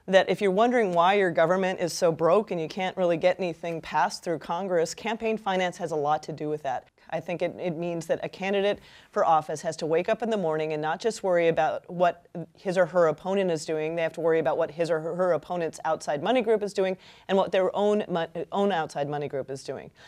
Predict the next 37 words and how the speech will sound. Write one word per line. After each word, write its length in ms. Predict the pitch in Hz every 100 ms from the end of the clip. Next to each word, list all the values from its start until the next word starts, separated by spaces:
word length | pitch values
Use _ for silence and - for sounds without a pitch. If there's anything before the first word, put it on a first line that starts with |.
| -
So 140 | -
you 100 | 247
have 160 | 262 277
this 140 | 269
sense 320 | - - 247 -
that 140 | 180
as 120 | 165
soon 220 | - 285 311
as 100 | 277
you 100 | 214
get 120 | 202
into 180 | 196 175
office, 400 | 165 180 190 -
you 60 |
have 120 | 196
to 60 | 180
start 300 | 147 190 185
raising 340 | 180 170 180
money 220 | 160 151 156
for 140 | 156
the 80 | 147
next 260 | 143 143
election. 500 | - 143 139 - 131 - - -
It 80 | 185
means 260 | 180 190 180
you 120 | 214
can't 340 | - 240 247
take 200 | - 226
a 40 | 214
stand 320 | - 185 170
on 100 | 165
an 120 | 160
issue 380 | 156 151 170 151 151 _
that 140 | 180
might 240 | 165 165 175
prove 180 | 185 165
unpopular. 680 | 160 - 147 143 135 90